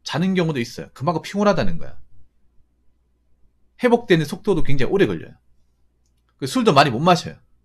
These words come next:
이거 많은 분도 공감하실 거예요. 남자가 나이가 먹으면 주량도 줄어들어요. 왜냐하면 똑같이 먹었다가 이제 나이 먹고 먹으면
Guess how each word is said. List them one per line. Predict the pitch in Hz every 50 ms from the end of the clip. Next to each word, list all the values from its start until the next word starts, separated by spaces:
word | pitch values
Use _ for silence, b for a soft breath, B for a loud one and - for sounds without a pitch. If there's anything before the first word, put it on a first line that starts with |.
| _ _ _ _ _ _ _ _ _ _ _ -
이거 | 156 170
많은 | 151 131 160 196 208
분도 | 202 170 160
공감하실 | 117 113 113 120 120 117 120 110 -
거예요. | - 71 69 - _ _ - _ _ _ _ _ _ _ _ _ _ _ _ _ _ _ _ _ _ _ _ _ _ _ _ _ _ _ _ _ _ _ -
남자가 | - 135 180 202 208 165
나이가 | 135 123 151 175 160
먹으면 | 147 165 147 151 139 120
주량도 | 113 - 123 165 190 180 139 -
줄어들어요. | 214 185 156 110 90 76 76 85
왜냐하면 | 104 127 160 170 156 147 131 107 92 _ _ _ _ _ _ _ _ - _ _ _ _ _ _ _ _ _ _ _ _ _ _ _ _ _ -
똑같이 | - 262 269 254 254 - 226
먹었다가 | 208 160 156 151 156 127 113 117 113
이제 | 107 110
나이 | 98 101 104 143 180
먹고 | 175 180 - - 131
먹으면 | 113 101 101 98 110 120 101 85 71 -